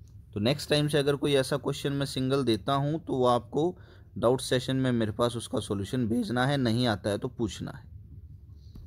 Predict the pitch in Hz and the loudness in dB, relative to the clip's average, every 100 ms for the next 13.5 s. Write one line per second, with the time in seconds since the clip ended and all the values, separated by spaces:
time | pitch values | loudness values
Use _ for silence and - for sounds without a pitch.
0 | - - 127 139 139 120 113 117 - 110 | -18 -4 0 2 4 4 2 -2 0 0
1 | 113 110 98 110 104 170 - - - - | 0 -4 -2 -2 0 -2 -6 -20 -20 -20
2 | - - - - - - - - - - | -20 -20 -20 -14 -12 -14 -16 -18 -18 -20
3 | - - 104 123 135 131 127 147 139 156 | -20 -4 0 2 4 2 2 -2 0 0
4 | 156 104 110 - 147 156 175 - - - | 0 -2 -4 -4 -2 2 0 -2 -12 -14
5 | - - - 131 135 131 127 110 - - | -16 -12 0 2 4 2 2 -2 -4 -2
6 | 107 104 139 143 143 139 139 131 131 131 | -2 0 0 -2 0 0 2 0 -2 -2
7 | 131 131 131 131 127 135 120 - 127 120 | 0 2 0 -2 -4 -4 -4 -2 -2 2
8 | 127 123 120 110 123 - - 95 98 - | 2 2 0 0 0 -4 -4 -4 -4 0
9 | 139 139 131 135 127 - - - 120 120 | 0 2 2 0 -2 -8 -20 -6 -4 2
10 | 123 117 123 113 131 123 123 120 110 131 | 2 4 2 -2 -2 -2 0 0 0 0
11 | 120 123 123 127 - - - - - 113 | 2 2 0 -2 -12 -20 -20 -18 -10 -2
12 | 101 101 113 117 131 123 117 123 123 117 | -2 0 -2 -2 0 2 2 -2 0 0
13 | 113 120 110 107 107 | 0 0 -2 -2 0